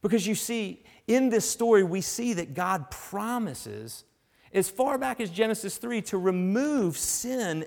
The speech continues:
and suffering, to remove the oppression of humanity because of the presence of sin,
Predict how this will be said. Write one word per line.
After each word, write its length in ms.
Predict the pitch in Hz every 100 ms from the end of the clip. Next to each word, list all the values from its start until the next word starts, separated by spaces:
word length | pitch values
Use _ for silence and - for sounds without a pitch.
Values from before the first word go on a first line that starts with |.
| -
and 160 | 180
suffering, 680 | 160 - 202 196 - 135 107 _ _ _ _ _ _ _ _ _ _ -
to 120 | 214
remove 720 | 220 202 196 240 277 247 143
the 120 | 165
oppression 680 | 151 - - 220 233 - 196
of 160 | 165
humanity 720 | - 160 151 165 190 202 -
because 400 | 175 160 - 165
of 100 | 160
the 80 | 139
presence 600 | 131 - 190 196 190 202
of 180 | - 131
sin, 600 | - - 185 190 202 214